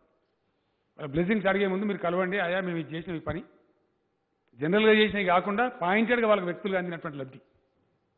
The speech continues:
One single కాన్స్టిట్యుయెన్సీలో వన్ ల్యాక్ ఫిఫ్టీ త్రీ thousand beneficiaries, అధ్యక్ష,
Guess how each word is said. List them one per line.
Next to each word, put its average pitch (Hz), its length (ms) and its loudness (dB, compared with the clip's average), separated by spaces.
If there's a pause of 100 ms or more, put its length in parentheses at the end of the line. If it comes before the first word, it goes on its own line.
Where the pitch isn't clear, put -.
(440)
One 220 240 2
single 240 380 0
కాన్స్టిట్యుయెన్సీలో 208 720 0
వన్ 196 300 0
ల్యాక్ 214 280 0
ఫిఫ్టీ 202 320 -6
త్రీ 202 140 -4
thousand 185 380 -2
beneficiaries, 185 460 -4
అధ్యక్ష, 147 320 -10